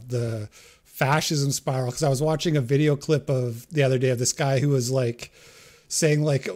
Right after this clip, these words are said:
"Oh, you, <laughs> you can't be a white nationalist if you like Nick Fuentes." And I think it's just kind of ironic 'cause Nick Fuentes is another one of, is another boogeyman like you on the list, and it's like the actual Nazis don't even like you guys. <laughs> You know what I mean?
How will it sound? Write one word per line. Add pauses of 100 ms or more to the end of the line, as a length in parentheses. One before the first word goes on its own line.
(100)
"Oh,
you,
<laughs>
you
can't
be
a
white
nationalist
if
you
like
Nick
Fuentes."
And (480)
I
think
it's
just
kind
of
ironic
'cause
Nick
Fuentes
is
another
one
of, (180)
is
another
boogeyman
like
you (340)
on
the
list,
and
it's
like (420)
the
actual
Nazis
don't
even
like (640)
you
guys.
<laughs>
You
know
what
I
mean?